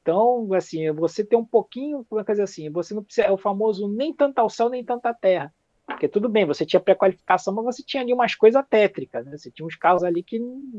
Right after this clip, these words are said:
inacreditáveis. Mas por que não, é, é, democratizar um pouco? Você abrir mais o acesso, né? De certa forma também você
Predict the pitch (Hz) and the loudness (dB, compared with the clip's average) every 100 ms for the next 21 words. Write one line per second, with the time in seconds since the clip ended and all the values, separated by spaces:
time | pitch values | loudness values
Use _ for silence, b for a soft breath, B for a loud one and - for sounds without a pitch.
0 | 180 165 190 202 202 214 254 240 202 131 | -14 -6 -4 -2 0 -2 0 2 2 0
1 | - _ _ _ 214 247 294 285 - 269 | -10 _ _ _ 4 6 6 2 -4 -10
2 | - _ - 277 247 302 311 247 262 214 | -16 _ 4 6 6 2 0 0 -2 -4
3 | _ _ 170 175 151 170 170 156 147 175 | _ _ -2 -2 2 2 2 0 -2 0
4 | 175 170 175 165 147 160 160 - 131 120 | 0 2 2 0 -2 0 -2 -6 -8 -8
5 | _ _ 143 135 175 175 143 190 226 165 | _ _ -12 -2 0 2 4 4 4 4
6 | 165 143 147 139 - 135 117 - _ _ | 2 2 0 -2 -4 -4 -4 -6 _ _
7 | - 143 180 143 - 170 - 185 - 185 | -10 -2 0 0 -2 -2 0 -2 0 -2
8 | 196 214 196 185 208 214 208 - 208 | 0 -2 0 -2 -2 -2 -2 -2 -4